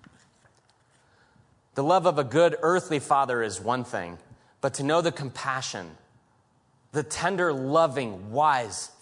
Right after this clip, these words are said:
faithful compassion of a father who would die for you, who did die for you, is an entirely different story. And this goes further than just the sense of a father figure, though. As I mentioned, this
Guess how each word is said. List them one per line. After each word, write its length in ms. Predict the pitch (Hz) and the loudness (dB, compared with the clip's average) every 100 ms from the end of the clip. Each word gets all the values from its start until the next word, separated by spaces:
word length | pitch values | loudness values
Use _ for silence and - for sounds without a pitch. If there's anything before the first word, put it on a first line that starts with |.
| - - | -20 -2
faithful 640 | 170 165 - - 98 - - _ _ - | 0 0 -4 -8 -10 -10 -20 _ _ -12
compassion 840 | 120 117 127 131 131 104 90 82 _ _ _ | -10 -4 0 0 -2 -10 -12 -14 _ _ _
of 120 | 107 | -6
a 80 | 107 | -6
father 420 | - 127 135 120 | 0 2 2 0
who 140 | 104 107 | -6 -8
would 200 | 98 82 | -8 -2
die 260 | 110 120 | 0 0
for 180 | 113 101 | -4 -12
you, 300 | 90 82 78 - _ _ | -12 -14 -16 -20 _ _
who 260 | - 147 101 - | -8 -8 -8 -4
did 360 | 165 143 95 - - _ | -2 -2 -4 -14 -20 _
die 240 | - 123 120 | 0 0 0
for 200 | - 98 | -6 -12
you, 280 | 82 71 - - _ _ _ _ _ _ _ _ _ _ _ | -12 -14 -16 -20 _ _ _ _ _ _ _ _ _ _ _
is 140 | - 117 | -6 -4
an 100 | 113 | -4
entirely 640 | 104 - 127 135 107 90 | -6 -4 -2 -2 -4 -8
different 380 | 87 113 95 - | -8 -10 -10 -14
story. 440 | - 92 85 71 - _ _ _ _ _ _ _ _ _ _ - _ - | -12 -10 -10 -14 -20 _ _ _ _ _ _ _ _ _ _ -20 _ -4
And 80 | 143 | -2
this 140 | 180 | 2
goes 260 | 185 165 - | 2 2 -2
further 540 | - 190 220 226 175 | -2 4 4 4 2
than 180 | 143 131 | 2 0
just 260 | 147 151 | 0 0
the 100 | 143 | -4
sense 340 | 120 151 151 151 | -2 -2 -2 -2
of 100 | 117 | -4
a 60 | |
father 460 | 110 - 139 139 120 | -4 2 2 4 -2
figure, 300 | - 104 95 | -6 -8 -6
though. 260 | 90 87 110 - - - - _ - | -4 -4 -6 -16 -20 -20 -20 _ -6
As 120 | 127 | 0
I 80 | 147 | 0
mentioned, 400 | 160 170 170 151 | 0 0 0 -2
this 220 | 139 - | -2 -4